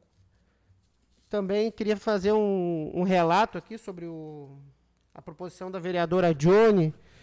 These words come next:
sobre a placa com horário de funcionamento do cemitério municipal. Eu não sei qual é o problema de hoje a gente ter um funcionário, como sempre teve, no horário integral lá,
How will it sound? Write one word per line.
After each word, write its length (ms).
sobre 480
a 60
placa 420
com 140
horário 260
de 60
funcionamento 640
do 60
cemitério 480
municipal. 840
Eu 100
não 140
sei 160
qual 240
é 60
o 80
problema 540
de 120
hoje 240
a 60
gente 260
ter 220
um 120
funcionário, 680
como 180
sempre 300
teve, 280
no 100
horário 300
integral 600
lá, 240